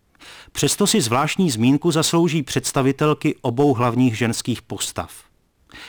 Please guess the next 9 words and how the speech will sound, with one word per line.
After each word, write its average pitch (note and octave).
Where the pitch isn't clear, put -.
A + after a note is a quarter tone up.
Irena C3
Vacková A#2
jako G2
vševědoucí A#2
Marta A#2+
nechce C#3+
oslňovat A#2
moudrými G#2+
slůvky, G#2+